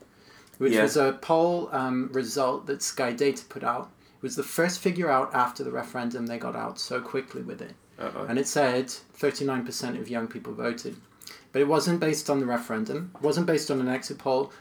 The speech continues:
Speaker 1: It wasn't even based on a poll for the referendum. It was based on an, a poll held before the general election of twenty fifteen.
Speaker 2: Wow.
Speaker 1: And what they did was they looked through the data until they saw how many young people said they would definitely vote in twenty fifteen.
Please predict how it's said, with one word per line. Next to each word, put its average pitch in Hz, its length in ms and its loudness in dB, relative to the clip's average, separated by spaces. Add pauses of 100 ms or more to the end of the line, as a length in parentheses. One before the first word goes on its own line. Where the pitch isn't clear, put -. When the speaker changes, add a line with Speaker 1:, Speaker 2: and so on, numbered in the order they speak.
Speaker 1:
It - 60 -2
wasn't 165 260 4
even 165 180 2
based 156 320 0
on 147 140 2
a 147 60 0
poll 156 460 2
for - 120 -10
the 156 80 0
referendum. 151 720 0 (240)
It 139 60 2
was 135 140 6
based 139 360 2
on 127 140 0
an, 120 260 -2 (240)
a - 80 -4
poll 143 440 2
held 127 300 -4
before 131 600 -2
the 127 100 -2
general 139 400 2
election 127 460 0
of 120 80 -8
twenty 117 260 -8
fifteen. 135 640 -4
Speaker 2:
Wow. 120 400 -4
Speaker 1:
And 135 140 4
what 147 160 6
they 147 100 6
did 147 200 0
was 139 160 2
they 135 120 0
looked 165 220 0
through 156 160 -2
the 139 80 2
data 135 360 0
until 131 240 -4
they 127 140 0
saw 123 240 0
how 139 140 2
many 143 180 2
young 131 220 0
people 131 240 -4
said 117 200 -6
they 113 100 -2
would 113 160 -4
definitely 131 480 -2
vote 117 280 0
in 117 80 -6
twenty 113 280 -8
fifteen. 135 580 -2